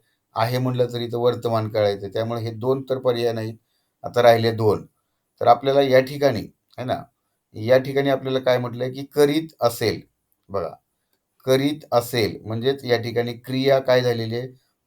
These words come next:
पूर्ण झालेली नाही, म्हणजेच अपूर्ण आहे. मग या ठिकाणी पर्याय क्रमांक एक जे आहे की आई देवपूजा करीत असेल, हे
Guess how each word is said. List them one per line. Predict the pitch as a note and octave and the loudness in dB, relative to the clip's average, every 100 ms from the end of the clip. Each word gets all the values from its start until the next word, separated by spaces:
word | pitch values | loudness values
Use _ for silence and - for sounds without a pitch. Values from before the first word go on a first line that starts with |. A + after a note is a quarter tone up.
| C3 | -4
पूर्ण | C3+ D3 D3 | -2 0 2
झालेली | B2 A2 A2 | 2 2 -2
नाही, | A2 A2+ | -2 -2
म्हणजेच | A2+ A2 B2+ B2+ | -4 -4 -4 2
अपूर्ण | A2+ A#2 A#2 G2+ | 0 2 -6 -2
आहे. | F2 D#2+ - _ _ _ _ | -4 -4 -12 _ _ _ _
मग | G2+ A2 | -8 -2
या | A2+ | -2
ठिकाणी | A2+ G#2+ A2+ | -2 -4 -4
पर्याय | G#2+ A2+ A2 A2 | -4 -2 0 -2
क्रमांक | G#2 G2+ G#2+ C#3 E3+ _ _ _ _ | -2 -2 -2 -6 -8 _ _ _ _
एक | B2 C3+ C#3+ C3 | 2 2 2 0
जे | A#2 | 2
आहे | G#2 F2+ E2+ D#2+ _ _ _ - | 2 2 -4 -8 _ _ _ -16
की | - | -2
आई | A2+ A#2 B2+ | 0 0 -2
देवपूजा | A#2+ A#2 G#2+ G#2+ A2+ | -4 -4 -4 -4 -4
करीत | A2 G#2+ A2 G#2+ | -2 -2 -2 -4
असेल, | A2 A2+ G2 F2+ - _ _ - | -4 -2 -4 -4 -14 _ _ -8
हे | A#2 | -6